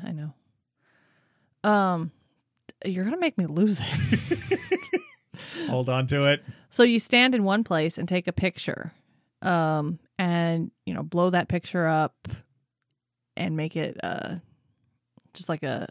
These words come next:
Speaker 1: a, an outline of a drawing. So you have a definite geo-, uh, geographical setting, and then every day over the year you mark where the sun is, or every week you mark where the sun is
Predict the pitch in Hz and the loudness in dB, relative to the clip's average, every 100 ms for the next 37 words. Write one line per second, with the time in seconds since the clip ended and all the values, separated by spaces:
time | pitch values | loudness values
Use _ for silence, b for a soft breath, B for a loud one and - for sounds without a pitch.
0 | - 143 120 123 - - 156 - 185 - | -8 -8 -8 -10 -14 -12 -8 -2 0 0
1 | 156 147 156 156 143 - - _ b b | -2 -2 -4 -2 -4 -6 -16 _ b b
2 | b b b b b b _ - 208 196 | b b b b b b _ -2 2 4
3 | 185 185 170 - 180 175 185 170 - - | 6 4 2 0 0 2 0 -2 -4 -12
4 | - _ _ - - - 170 170 175 _ | -16 _ _ -20 -8 0 2 2 0 _
5 | - 170 160 175 170 165 160 160 - 160 | -6 -4 -4 0 0 2 0 0 -4 -6
6 | - 165 156 - 180 _ _ _ _ _ | -4 -4 -4 -8 -12 _ _ _ _ _
7 | 185 175 175 - - _ _ 196 185 185 | -2 -2 -2 -6 -14 _ _ -4 -2 0
8 | 170 170 160 160 165 - 165 165 160 165 | -2 -2 -4 -6 -6 -6 -4 -4 -4 -4
9 | 165 165 160 156 165 170 156 - 170 165 | -4 -4 -6 -6 -6 -6 -6 -6 -6 -6
10 | 85 - - - _ _ - 180 175 170 | -8 -10 -14 -16 _ _ -4 0 0 0
11 | 160 170 165 - 170 165 - 170 156 - | -2 -4 -6 -4 -4 -4 -4 -4 -4 -4
12 | 175 160 | -4 -4